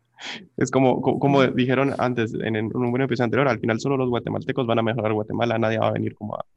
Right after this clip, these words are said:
Speaker 1: a rescatarnos de la nada, a salvarnos, sino al final nosotros mismos tenemos que hacer algo o vamos a seguir igual.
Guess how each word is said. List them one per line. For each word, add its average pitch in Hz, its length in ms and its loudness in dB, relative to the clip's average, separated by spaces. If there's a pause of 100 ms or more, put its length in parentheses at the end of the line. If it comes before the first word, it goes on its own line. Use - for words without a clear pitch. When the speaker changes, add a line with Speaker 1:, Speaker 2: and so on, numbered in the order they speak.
(340)
Speaker 1:
a - 80 -2
rescatarnos 107 640 2
de 107 80 2
la 101 120 2
nada, 101 320 2
a - 480 -14
salvarnos, 104 560 4
sino 95 300 -4
al 110 140 0
final 104 320 0
nosotros 110 480 0
mismos 110 240 0
tenemos 107 240 0
que 110 60 -4
hacer 110 140 -2
algo 123 300 0
o 110 40 -2
vamos 101 260 -6
a - 20 -12
seguir 90 240 -6
igual. - 220 -6